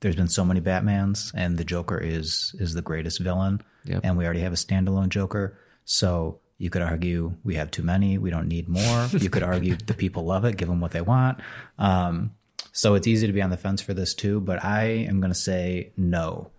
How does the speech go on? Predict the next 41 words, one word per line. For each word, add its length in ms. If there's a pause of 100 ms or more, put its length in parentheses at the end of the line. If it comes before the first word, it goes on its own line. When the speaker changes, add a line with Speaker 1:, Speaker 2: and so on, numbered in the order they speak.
Speaker 1:
that 200
he 180
is 140
not 440 (800)
gonna 160
be 140
in 80
it. 100
But 100
as 180
I'm 120
saying 300
that, 100
it's 120
like, 140
well, 100
then 120
who's 240
gonna 140
be 80
the 60
next 180
villain? 340
I 80
don't 140
know. 320
I 80
guess 240
you 40
could 140
do 80
Mister 240
Freeze, 460
but, 120
like, 240 (420)
to 100
be 240
in 160
Speaker 2:
Two-Face. 140
Speaker 1:
this 300
world, 560